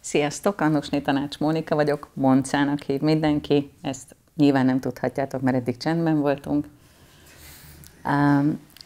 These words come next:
nagyon hosszú utat jártunk be, és, ám, azt gondolom, hogy az elején kezdem, amikor megkért engem Csongám Szunim, hogy tartsak egy kis beszédet, akkor nagyon megijedtem, de igazából rengeteg minden van bennem, nagyon sok mondani valóm van.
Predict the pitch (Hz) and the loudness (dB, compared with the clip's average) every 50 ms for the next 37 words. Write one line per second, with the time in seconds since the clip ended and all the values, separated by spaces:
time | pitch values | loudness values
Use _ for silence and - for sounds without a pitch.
0 | _ _ - - 214 226 196 180 165 156 151 147 143 - - - 131 135 135 131 | _ _ 0 4 6 8 8 8 8 8 8 6 4 2 0 2 2 2 2 2
1 | 143 135 - - 143 135 139 135 - - 143 139 143 139 135 135 135 139 143 139 | 0 0 0 0 0 0 0 0 0 0 0 2 4 4 4 4 4 2 2 0
2 | - - 143 143 143 139 147 135 - 151 160 151 - - 135 135 143 135 135 135 | 0 0 2 2 4 4 4 4 4 2 0 2 2 2 4 4 4 4 4 4
3 | 135 135 127 135 127 - 135 131 131 127 127 127 123 - 131 131 131 - 147 135 | 4 4 4 2 4 4 4 4 4 4 2 0 0 0 -2 -2 -2 0 0 2
4 | 139 131 139 135 139 - 139 135 147 143 143 143 - 143 135 135 147 143 139 135 | 2 2 2 0 0 -2 0 2 2 2 2 2 0 0 0 2 2 2 2 2
5 | 135 139 - - 151 151 147 135 139 131 135 135 - - 151 151 151 151 147 147 | 2 0 0 2 2 4 4 4 4 2 2 0 0 4 6 6 8 8 8 6
6 | 139 - - - - _ - _ _ _ _ - - - 165 156 151 151 - 151 | 4 2 -4 -20 -20 _ -20 _ _ _ _ -6 2 4 4 4 4 4 2 0
7 | - 143 139 - - 143 143 - 156 156 - - 147 160 147 - 147 - 160 160 | 0 0 0 2 0 2 4 6 4 4 6 4 4 4 4 2 2 4 6 8
8 | 160 151 139 139 139 139 143 147 147 143 - - 151 151 147 143 - 156 156 156 | 10 10 10 8 8 8 6 6 6 4 4 6 8 8 8 8 8 8 6 6
9 | 156 151 139 139 139 143 135 131 123 120 117 - 131 131 127 127 120 127 127 127 | 6 6 6 8 6 8 8 6 6 4 4 4 4 6 6 6 6 6 4 4
10 | 127 131 131 127 131 131 135 139 135 143 139 135 135 139 131 - - - - 147 | 4 4 4 4 4 4 4 4 4 4 4 2 2 0 -2 -6 -8 -4 -2 0
11 | 139 135 131 139 135 135 131 135 139 139 135 135 139 139 143 147 151 | 2 2 2 2 2 2 2 2 0 0 2 2 2 4 4 4 4